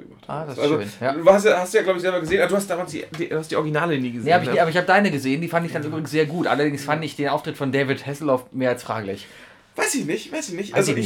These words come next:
Speaker 2: nicht.
Speaker 1: ich finde, ich
Speaker 2: David
Speaker 1: finde
Speaker 2: Hasselhoff im Bademantel von einem Druiden hinprojiziert.
Speaker 1: Passt,
Speaker 2: Mm.
Speaker 1: passt perfekt als die, als, als die Rolle des Vaters von Han Solo.
Speaker 2: Hm.
Speaker 1: Den, äh, den ja, wie du weißt, ich verkörpert habe.
Speaker 2: Ja.
Speaker 1: Äh, und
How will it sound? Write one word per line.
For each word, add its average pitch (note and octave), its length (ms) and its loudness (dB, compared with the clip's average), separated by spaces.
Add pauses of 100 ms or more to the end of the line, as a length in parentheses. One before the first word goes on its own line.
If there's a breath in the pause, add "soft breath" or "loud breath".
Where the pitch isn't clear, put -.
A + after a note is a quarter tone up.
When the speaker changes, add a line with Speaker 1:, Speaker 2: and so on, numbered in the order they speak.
(100)
Speaker 2:
nicht. - 20 -6
Speaker 1:
ich - 100 -4
finde, C4+ 260 2 (100)
ich B3+ 80 -2
Speaker 2:
David F3+ 280 6
Speaker 1:
finde D4+ 80 4
Speaker 2:
Hasselhoff G3+ 360 4
im C#3 160 -4
Bademantel F3 680 0
von D3+ 160 -4
einem C#3+ 180 4
Druiden C3+ 420 -2
hinprojiziert. F3 680 -2 (360 loud breath)
Speaker 1:
Passt, F3+ 440 0
Speaker 2:
Mm. E3+ 220 0
Speaker 1:
passt G3+ 420 -2
perfekt - 500 -6
als - 240 -8
die, - 260 -8 (100)
als, - 220 -6
als - 200 -2
die F3 80 -4
Rolle B2+ 240 0
des F3 160 -8
Vaters E3 340 -2
von G3+ 160 -8
Han G3+ 120 -6
Solo. G#3+ 420 -6
Speaker 2:
Hm. - 160 -8
Speaker 1:
Den, D3+ 240 2
äh, A#2+ 160 -6
den D3 180 0
ja, D#3 140 2
wie D3+ 80 -4
du D3+ 100 -2
weißt, C#3+ 320 -2
ich - 300 -10
verkörpert - 380 -8
habe. C3+ 240 -4 (420 loud breath)
Speaker 2:
Ja. A#2+ 200 -4
Speaker 1:
Äh, C#3 280 6
und E3+ 180 0